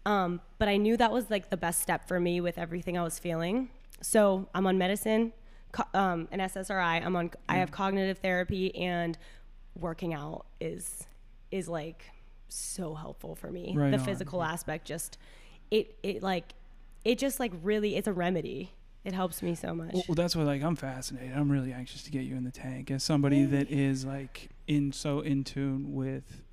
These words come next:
Speaker 2: I knew looking at your page and your feed, in tune with fitness. And it was like, well, you know, of course,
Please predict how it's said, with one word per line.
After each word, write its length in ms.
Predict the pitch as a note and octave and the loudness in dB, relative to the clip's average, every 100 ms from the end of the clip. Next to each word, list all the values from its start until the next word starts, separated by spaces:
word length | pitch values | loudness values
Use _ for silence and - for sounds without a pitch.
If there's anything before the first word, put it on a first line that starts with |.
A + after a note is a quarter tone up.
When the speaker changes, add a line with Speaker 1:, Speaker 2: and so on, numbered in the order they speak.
| - | -2
Speaker 2:
I 80 | D3+ | 0
knew 540 | D3+ D#3+ D#3+ D3+ C#3+ C#3+ - - - - - - - | 2 4 4 4 4 0 -8 -18 -18 -18 -20 -20 -2
looking 360 | E3 D#3 D3 C#3 | 2 4 4 2
at 140 | C3+ | 2
your 80 | C3+ | 0
page 340 | - C#3+ C#3+ | 0 0 0
and 80 | C#3 | 0
your 100 | C#3+ | -2
feed, 400 | C3+ C3+ C3+ C#3 - | -2 2 2 2 0
in 160 | C3+ | 2
tune 240 | C3 C3+ C3 | 2 2 2
with 120 | C3 | 0
fitness. 520 | - B2+ A#2+ D3 - | -4 -6 -6 -8 -4
And 220 | C#3+ C3+ | 0 0
it 80 | - | 0
was 120 | - | -4
like, 260 | E3 - - | -6 -8 -4
well, 420 | D3+ C#3+ C#3 C#3 - - | -2 -2 -4 -8 -14 -8
you 80 | C#3 | -6
know, 160 | C3+ - - - - - | -6 -8 -16 -20 -20 -20
of 80 | |
course, 340 | - D3 C#3+ | -10 -8 -8